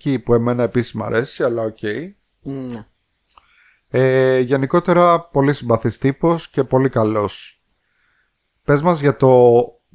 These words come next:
Speaker 1: Do Revenge, το οποίο το είδα, το διαφήμιζε το Netflix full.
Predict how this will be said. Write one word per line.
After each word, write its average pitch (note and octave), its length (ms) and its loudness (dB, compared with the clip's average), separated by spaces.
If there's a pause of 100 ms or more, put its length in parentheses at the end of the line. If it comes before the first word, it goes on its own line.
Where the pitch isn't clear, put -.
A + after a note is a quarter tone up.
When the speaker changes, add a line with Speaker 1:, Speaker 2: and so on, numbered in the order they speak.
(120)
Speaker 1:
Do D3 180 4
Revenge, B2 520 0 (360)
το - 100 -8
οποίο C3+ 260 2
το C3 120 -2
είδα, C3 220 2
το C3+ 100 -4
διαφήμιζε C3 460 0
το A2+ 100 -2 (100)
Netflix C3 240 -4 (180)
full. A2 260 -2